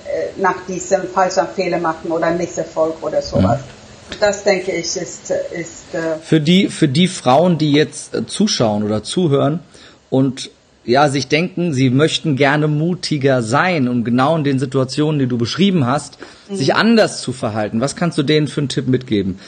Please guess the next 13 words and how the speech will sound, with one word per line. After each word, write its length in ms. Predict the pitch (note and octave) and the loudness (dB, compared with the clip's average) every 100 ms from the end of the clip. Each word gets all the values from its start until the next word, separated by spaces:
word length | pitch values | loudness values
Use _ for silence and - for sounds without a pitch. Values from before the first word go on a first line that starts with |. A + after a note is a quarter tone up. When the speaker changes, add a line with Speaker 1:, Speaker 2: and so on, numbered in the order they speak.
| - - | -8 -2
Speaker 2:
Was 200 | C3+ - | 0 2
können 200 | E3 D#3 | 0 4
die, 240 | D#3+ D#3+ - _ _ | 2 0 -8 _ _
äh, 60 | C3 | -2
an 240 | B2+ C3+ - | -2 0 0
ihrer 360 | C3+ C3 C3 - - - - | 2 2 2 -4 -16 -12 0
erstmal 400 | C3+ C#3 D3+ A#2+ | 0 0 0 2
Denkweise, 1080 | F#2+ C#3 F3+ F#3 F3 F3 E3 F3+ F#3 F#3 - | 2 2 0 2 2 2 2 4 2 0 -2
äh, 60 | B2 C3 C3 | 2 2 2
und 200 | B2 B2+ | 2 2
dann 120 | C#3 | 0
Verhaltensweise 920 | C#3 B2+ C3+ C#3 C3 C3+ C3 A#2+ B2+ | 0 2 2 0 -2 0 2 2 0
ändern? 380 | - A2+ G2 F2 | 2 2 2 -2